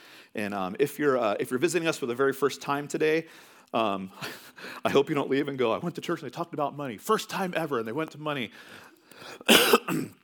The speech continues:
But, um, but hear, hear what, what God is saying about it. And I, I promise you what I, what I said when we started this series, I'm not giving this series out of a desperate, to make you feel guilty about anything with finances. This is strictly,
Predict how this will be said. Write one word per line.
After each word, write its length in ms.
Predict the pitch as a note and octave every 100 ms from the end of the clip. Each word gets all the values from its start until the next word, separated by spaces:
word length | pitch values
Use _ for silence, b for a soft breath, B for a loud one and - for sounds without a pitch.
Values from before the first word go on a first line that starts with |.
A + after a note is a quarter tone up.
| _ _ _ - -
But, 220 | C3 A#2
um, 220 | G#2+ G2
but 160 | B2 B2+
hear, 280 | E3 D#3 C#3+
hear 280 | - F3+
what, 300 | E3 D3 -
what 180 | A#2 A2
God 240 | C#3 C#3+ C#3+
is 80 |
saying 220 | - C3+ B2
about 260 | B2+ B2
it. 160 | A#2+ - B B B B2
And 160 | A#2
I, 20 |
I 140 | A2+ A2
promise 440 | - D3 C#3+ -
you 80 | C3
what 160 | B2 B2
I, 140 | A#2
what 240 | A#2 C3
I 140 | A#2+ A2+ - -
said 360 | - E3 D#3 D3 -
when 120 | C#3
we 140 | A#2+
started 360 | G#2+ - C#3 C3
this 140 | C#3+
series, 460 | - A2 G2 G2 - B B B B
I'm 240 | A2+ A2+ B2
not 280 | C3+ E3 C#3
giving 240 | C3+ C#3+
this 160 | C#3+ -
series 340 | A2 A2+ G#2+
out 160 | G#2+ G#2
of 100 | G2
a 40 |
desperate, 600 | F#2 A2 - A#2 G#2+ -
to 80 | C3
make 200 | C3 C3
you 60 | C3
feel 200 | B2+ A2+
guilty 400 | A#2+ A2 - G#2
about 220 | F#2+ G#2
anything 300 | F#2+ E2+ F2+
with 120 | F2
finances. 560 | F2 D#2 C#2+ - D2 -
This 140 | -
is 80 | G2
strictly, 600 | - D3+ D3 D3 C#3+